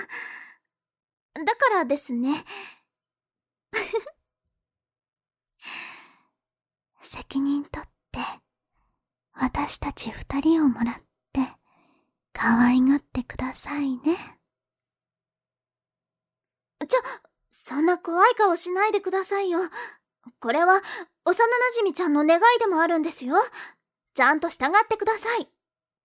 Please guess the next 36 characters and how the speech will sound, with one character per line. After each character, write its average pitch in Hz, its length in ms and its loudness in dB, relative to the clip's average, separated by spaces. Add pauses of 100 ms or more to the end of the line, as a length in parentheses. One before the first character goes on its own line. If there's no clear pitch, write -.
(2000)
い 349 120 -2
つ - 140 -6
か、 - 320 -4 (960)
絶 285 240 0 (160)
対 349 240 -2
除 330 220 0
霊 320 200 2
し - 120 -2
て 294 160 -8
や 277 160 -8
る？ 277 100 -8 (1500)
ま、 262 200 0
ま 302 40 4 (1080)
あ 320 40 -2
ま 311 160 -2
あ、 381 40 0 (1120)
三 339 320 2
人 415 240 0
仲 381 220 0
良 453 120 4
く 349 100 -6
や 240 140 -2
り 311 100 -6
ま 466 140 0
し 508 80 -4 (240)
ょ 392 40 0
う - 40 0
よ。 370 80 -8 (920)
幼 320 100 2
馴 - 40 0 (360)
染 453 160 -4
ち - 80 -6
ゃ 381 60 -2
ん 320 40 -2
に 311 80 -2
は 311 160 -2